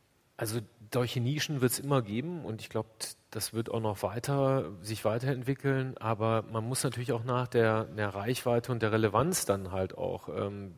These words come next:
die, die Leute, die halt in sich in solcher, solchen Nischen bewegen, in s-, die, ähm, für die ist das deren Welt, deren Kosmos, äh, und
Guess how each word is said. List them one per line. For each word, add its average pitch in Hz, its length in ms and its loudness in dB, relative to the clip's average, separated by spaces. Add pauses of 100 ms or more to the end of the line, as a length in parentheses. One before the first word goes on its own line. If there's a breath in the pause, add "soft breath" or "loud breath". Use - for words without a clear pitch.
die, 107 160 -2 (140)
die 104 80 -10
Leute, 117 320 2
die 113 340 -2 (200)
halt 113 200 -4
in 117 140 -6
sich 113 340 -4
in 107 140 -8
solcher, 110 420 2 (400 loud breath)
solchen 117 420 4
Nischen 143 320 2
bewegen, 127 720 0
in 113 140 -6
s-, 104 180 -6 (260)
die, 113 320 -4 (500 loud breath)
ähm, 110 440 4 (340)
für - 160 0
die 127 160 0
ist 147 160 4
das - 220 4
deren 120 380 6
Welt, 131 260 6
deren 110 240 4
Kosmos, - 640 -2
äh, - 60 -12
und 113 600 0